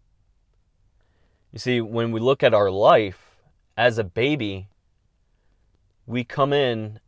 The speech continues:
this world completely pure. No thoughts, no emotions, and it comes down to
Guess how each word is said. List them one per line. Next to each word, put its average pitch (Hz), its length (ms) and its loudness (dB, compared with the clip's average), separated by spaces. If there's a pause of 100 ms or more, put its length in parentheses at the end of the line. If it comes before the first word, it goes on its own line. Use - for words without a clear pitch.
(100)
this 98 420 -2
world 104 540 2
completely 107 800 -12 (160)
pure. 85 420 -10 (1800)
No 101 220 -4
thoughts, - 560 2
no 101 140 -6
emotions, 120 1120 -6 (760)
and 110 380 -2
it 104 120 -8
comes 120 280 -4
down 120 300 2
to 104 560 -4